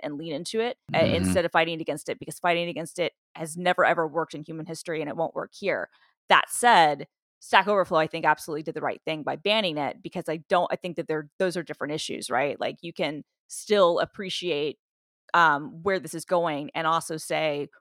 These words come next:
Speaker 1: right now, we are not in a position to accept these sorts of generated results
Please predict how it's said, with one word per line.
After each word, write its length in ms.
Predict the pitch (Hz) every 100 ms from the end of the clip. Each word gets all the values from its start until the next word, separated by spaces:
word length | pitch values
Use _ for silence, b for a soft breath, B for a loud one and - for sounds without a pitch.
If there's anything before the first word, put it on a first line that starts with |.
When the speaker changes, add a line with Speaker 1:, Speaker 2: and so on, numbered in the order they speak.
| _ -
Speaker 1:
right 200 | 160 147
now, 560 | 190 202 165 151 135 156 _ _ _
we 220 | 175 190
are 60 | 175
not 160 | 170
in 60 | 123
a 40 |
position 520 | 156 170 165 - 147 147
to 240 | - 156
accept 520 | 139 - 160 147 -
these 180 | 135 143
sorts 220 | 170 156
of 80 | 156
generated 500 | 165 139 135 107 139
results 480 | 156 165 156 -